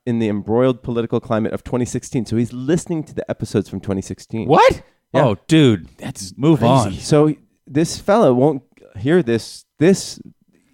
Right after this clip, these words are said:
Speaker 1: email read until, like, next year.
Speaker 3: Until,
Speaker 1: Yeah.
Speaker 3: uh, Trump's been e-, reelected?
Speaker 1: Yeah.
Speaker 2: Oh,
Speaker 1: What?
Speaker 2: sh-
Speaker 1: He said, "I drive quite a bit for work, traveling all over Santa Barbara, Ventura, and L A counties, uh, for H vac, and,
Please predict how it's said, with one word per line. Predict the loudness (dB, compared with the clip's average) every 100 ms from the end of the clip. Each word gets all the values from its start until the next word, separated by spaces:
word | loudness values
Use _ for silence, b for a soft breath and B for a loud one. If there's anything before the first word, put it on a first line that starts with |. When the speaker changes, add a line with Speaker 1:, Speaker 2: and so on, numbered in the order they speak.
| _ _
Speaker 1:
email | 0 4 4 4 2 -2 _ _
read | 0 4 6 4 0 -4
until, | -6 -6 -4 -2 -2 -4
like, | -6 -8 _ _ -12
next | -10 -10 -8
year. | -8 -8 -12 _
Speaker 3:
Until, | -4 -2 -2 -6
Speaker 1:
Yeah. | -12
Speaker 3:
uh, | -14 _
Trump's | -2 -2 -2
been | -6 -6
e-, | -6
reelected? | -6 -4 -4 -6 -10 -14 -20 _
Speaker 1:
Yeah. | -4 -4 -8 _ -4
Speaker 2:
Oh, | 2
Speaker 1:
What? | 4 6 6
Speaker 2:
sh- | 2 -14 _ b b b b b -4
Speaker 1:
He |
said, | 2
"I | 2
drive | 4 4 2 0 -14
quite | -2 0 0
a |
bit | 0 0 0
for | -2
work, | 0 -2 0
traveling | -2 0 0
all | 0
over | -2 -4
Santa | -6 -6 -2
Barbara, | -2 -2 -2
Ventura, | -4 -6 -4 -2
and | -2 -6
L | -6 -6
A | -6
counties, | -6 -8 -6 -8 -12 -14 _ _ _ _ _ _ _ _ _
uh, | -6 -4 -6
for | -8 _ -2 -2 -2 -4
H | -6 -4
vac, | -4 -4 -8 -14 -10
and, | -8 -8 -12